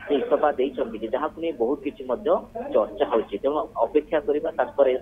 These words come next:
ସଂକ୍ରାନ୍ତରେ କଣ ପ୍ରତିକ୍ରିୟା ଆସୁଛି, କଣ କହୁଛନ୍ତି ଏବଂ ଅସନ୍ତୋଷ ଛାଡୁଛନ୍ତି କି ନାହିଁ, ସେ ସଂକ୍ରାନ୍ତରେ ଅ-, ଅସନ୍ତୋଷ ଯ-, ଯ-, ଥିଲା କି କିଛି, ସେ ସଂକ୍ରାନ୍ତରେ ମଧ୍ୟ ସୂଚନା ମିଳିବ। କିନ୍ତୁ ଯୋଉ ସୂଚନା ଆମ ପାଖରେ ରହିଛି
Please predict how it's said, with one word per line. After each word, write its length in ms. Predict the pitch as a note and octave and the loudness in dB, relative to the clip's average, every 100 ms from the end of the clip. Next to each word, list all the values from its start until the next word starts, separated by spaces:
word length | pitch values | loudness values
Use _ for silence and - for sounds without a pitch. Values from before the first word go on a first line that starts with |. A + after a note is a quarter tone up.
| A#2+ | -4
ସଂକ୍ରାନ୍ତରେ 560 | A#2 B2 B2+ - C3+ D3+ G#3+ G#3 - | -6 -2 -2 0 -2 -2 -6 -12 2
କଣ 160 | B2 C#3 C#3 | 6 6 2
ପ୍ରତିକ୍ରିୟା 440 | - C#3 C#3 C#3+ C3+ | -4 -4 -4 0 2
ଆସୁଛି, 320 | C3 C#3 - C#3+ A#2+ | 0 -4 -8 -8 -6
କଣ 160 | A#2+ D3+ D3 | -2 -2 0
କହୁଛନ୍ତି 520 | A#2+ C3 C#3+ C3+ C3+ C#3+ - - C3 | 0 0 -2 -4 -4 -4 -6 -8 0
ଏବଂ 200 | B2 C3 B2 - F#2 | 4 4 2 0 2
ଅସନ୍ତୋଷ 460 | - D3 C3+ C#3+ C3+ - | 2 -2 2 2 2 0
ଛାଡୁଛନ୍ତି 500 | G2 A#2+ C#3 C3 C#3 | -2 -2 -2 0 0
କି 100 | C#3 | 2
ନାହିଁ, 240 | C#3 C#3+ - - - - | 0 0 -6 -20 -20 0
ସେ 80 | F3 | 0
ସଂକ୍ରାନ୍ତରେ 560 | E3+ C#3+ C3 D3 C#3+ D#3+ | 2 -2 2 2 2 0
ଅ-, 220 | - F#2+ A#2 | 2 2 2
ଅସନ୍ତୋଷ 420 | D3+ C#3+ C#3+ C3+ C3 | 4 2 4 2 2
ଯ-, 140 | G#2+ G2 | -2 4
ଯ-, 280 | G#2+ G#2 G#2 - - G#2+ G#2+ | 6 6 2 -4 -4 0 0
ଥିଲା 180 | - C3+ | 2 2
କି 140 | D3+ - | 0 -6
କିଛି, 240 | C#3 - - | -12 -18 -10
ସେ 60 | C#3+ | -8
ସଂକ୍ରାନ୍ତରେ 520 | - B2+ C3 B2+ C#3 C3+ | -6 -6 -2 -2 0 -4
ମଧ୍ୟ 160 | A#2+ C3 | -4 -6
ସୂଚନା 240 | A2+ - C3+ | -8 -8 -6
ମିଳିବ। 180 | D#3 G3 G3 - - | 0 0 -2 -16 -12
କିନ୍ତୁ 180 | E3 F#3 - | 0 0 4
ଯୋଉ 140 | C#3+ E3+ - | 4 2 -2
ସୂଚନା 300 | - C#3+ C3 | -2 0 0
ଆମ 100 | C3 C#3+ | -2 0
ପାଖରେ 260 | C3 D3 C3+ | 0 2 4
ରହିଛି 340 | G#2 C3 - | 4 2 -2